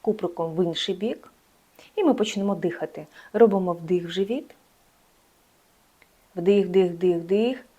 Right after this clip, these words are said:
Відчуваємо три площини. І на видиху добре м'язи стискаємо. Знов робимо вдих. І на видиху уявіть, що у вас такий широкий пасок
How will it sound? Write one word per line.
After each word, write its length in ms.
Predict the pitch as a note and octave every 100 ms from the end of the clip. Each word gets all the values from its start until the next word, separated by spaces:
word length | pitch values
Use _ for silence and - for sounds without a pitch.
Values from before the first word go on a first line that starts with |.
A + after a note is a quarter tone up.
| _ _ _ -
Відчуваємо 540 | F3+ - F#3+ F3 F3
три 240 | E3+ A3 A#3
площини. 760 | G3+ G3 - E3+ E3 E3 C4 - _ _ _ _ _ _
І 180 | D#4+ D4
на 120 | G#3+
видиху 520 | G3 A3 G#3+ - D#3+ - _
добре 480 | F3+ G#3 B3 G#3 F#3+
м'язи 400 | F3 F#3 G3+ F3+
стискаємо. 540 | - E3+ - F3+ F3+ F3 _ _ _ _ -
Знов 320 | F#3 F#3+ F3
робимо 380 | G3+ A3 A#3+ C4
вдих. 540 | A3+ F3 D#3+ A3 - _ _ _ _ _ _ - _ -
І 160 | A#3+
на 200 | G#3+ F#3
видиху 720 | E3 E3 G#3+ C#4 G#3+ G#3+ - F3
уявіть, 480 | G3 G3+ G#3+ A3+ A3
що 160 | - F3+
у 40 |
вас 220 | F3+ F#3
такий 340 | - - - E3+
широкий 460 | - G3 F#3+ -
пасок 640 | - E3 D#3 - - -